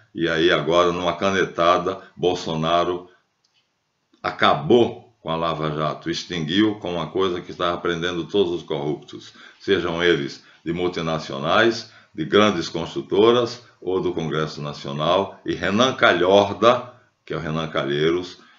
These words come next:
era quem recebia a maior quantia, porque ele convencia o Senado, ele era presidente do Senado. Tudo isso é coisa dos nossos dias. Agora, tô ligando o passado ao presente, como é meu costume e meu método.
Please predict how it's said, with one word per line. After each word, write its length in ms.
era 560
quem 140
recebia 720
a 160
maior 580
quantia, 760
porque 220
ele 160
convencia 560
o 40
Senado, 760
ele 160
era 140
presidente 380
do 60
Senado. 680
Tudo 300
isso 280
é 40
coisa 340
dos 200
nossos 400
dias. 300
Agora, 220
tô 120
ligando 320
o 80
passado 440
ao 80
presente, 420
como 200
é 60
meu 200
costume 460
e 60
meu 180
método. 560